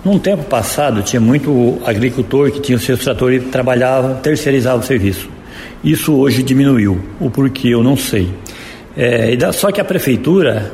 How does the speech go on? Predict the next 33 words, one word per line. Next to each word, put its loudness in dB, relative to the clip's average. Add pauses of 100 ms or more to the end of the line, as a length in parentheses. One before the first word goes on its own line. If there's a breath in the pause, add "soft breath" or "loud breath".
(100)
ela 0
tem -2
a 0
patrulha 0
de 0
máquina 0
agrícola -2 (400 loud breath)
e 2
presta 2
esse -2
serviço. -2 (680 loud breath)
Tem 2
um 4
custo, 2
né? 2 (680 loud breath)
É, -4
a -2
gente -8
tem -4
os 0
operadores 2
ali, 0 (440 loud breath)
e 0
dentro 0
desse 0
serviço 0
que 0
a 2
gente 0
presta -2
hoje, 2
a 0
gente -2